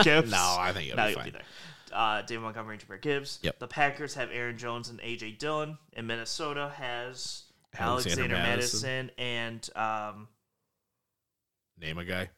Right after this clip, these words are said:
Speaker 1: Yeah, sure.
Speaker 2: Yeah,
Speaker 1: Alexander
Speaker 2: okay.
Speaker 1: Madison.
Speaker 2: So Green Bay's one. Aaron Jones, the best running back, um, in there. I have Lions two.
Speaker 1: Yeah.
Speaker 2: And then I have Chicago three.
Speaker 1: Three and Minnesota
Speaker 2: Minnesota's
Speaker 1: four.
Speaker 2: four.
Speaker 1: Yes. I would also agree.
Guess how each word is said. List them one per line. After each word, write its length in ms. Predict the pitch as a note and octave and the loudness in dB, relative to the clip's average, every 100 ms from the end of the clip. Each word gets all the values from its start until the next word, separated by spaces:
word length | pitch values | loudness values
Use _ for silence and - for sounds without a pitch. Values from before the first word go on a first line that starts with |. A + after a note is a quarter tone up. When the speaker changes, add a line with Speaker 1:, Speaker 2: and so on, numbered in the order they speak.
| _ _ - - | _ _ -16 -8
Speaker 1:
Yeah, 180 | A2 G#2 - - | -8 -8 -14 -18
sure. 120 | - F#2+ - - | -18 -18 -16 4
Speaker 2:
Yeah, 220 | A2+ G#2+ | 8 8
Speaker 1:
Alexander 160 | E2 C3+ E3 B2+ F#2+ | 10 12 12 10 4
Speaker 2:
okay. 20 | |
Speaker 1:
Madison. 240 | E2 - - | -10 -14 -6
Speaker 2:
So 140 | - E3+ | 2 6
Green 200 | E3+ G3 | 8 12
Bay's 180 | F#3 C#3+ | 12 12
one. 380 | D3 D3 C#3+ C3+ - - | 12 12 10 4 -6 -2
Aaron 160 | C3+ B2 | 2 6
Jones, 260 | B2 B2 G#2+ | 6 6 6
the 60 | |
best 200 | A2 G#2 | 4 6
running 180 | A2+ G#2 | 4 4
back, 400 | F#2+ F#2+ - - _ - | 6 4 2 -12 _ -10
um, 340 | F#2+ F2+ F2 E2+ | -4 -2 -2 -4
in 100 | F#2 | -2
there. 220 | F#2 F2+ - | 0 -2 2
I 80 | A#2+ | 6
have 160 | C3 B2 | 6 6
Lions 440 | B2 B2 A#2 - | 4 4 2 2
two. 400 | - A#2 B2 C3+ - _ | 2 4 4 4 -2 _
Speaker 1:
Yeah. 140 | - - - _ _ | -12 -12 -14 _ _
Speaker 2:
And 160 | G2+ G2 | -4 0
then 100 | F#2 | 2
I 80 | F2+ | 4
have 180 | F#2+ - | 2 2
Chicago 480 | G2 G2 F#2 F2 | 0 2 2 2
three. 440 | F#2 - G2+ G2+ A#2 | -2 0 0 0 0
Speaker 1:
Three 160 | A#2 C#3 | -4 -12
and 120 | A2 A2 | -10 -6
Minnesota 320 | F#2 F#2+ G2 | -4 -2 2
Speaker 2:
Minnesota's 440 | G2+ E2+ F#2 - | 2 4 2 0
Speaker 1:
four. 240 | - D#2+ C2 | -4 -4 -6
Speaker 2:
four. 100 | - - | -10 -16
Speaker 1:
Yes. 520 | - - - - - _ _ _ - | -10 -8 -6 -8 -12 _ _ _ -6
I 120 | G#2+ | -4
would 120 | G2+ | -4
also 320 | - - - | -6 -6 -8
agree. 300 | - - - | -10 -16 -16